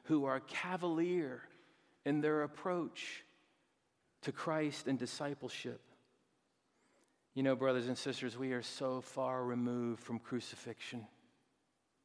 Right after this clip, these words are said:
We're so far removed from the horror that crucifixion was, this execution by crucifixion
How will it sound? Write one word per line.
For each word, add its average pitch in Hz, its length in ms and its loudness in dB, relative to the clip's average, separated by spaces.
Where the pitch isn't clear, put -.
We're 165 80 -2
so 156 360 -4
far 156 420 0
removed 151 420 2
from 151 200 0
the 139 100 4
horror 143 540 0
that 127 200 -2
crucifixion 147 800 -2
was, 139 380 0
this 147 240 -4
execution 165 880 -2
by 131 200 0
crucifixion 147 920 0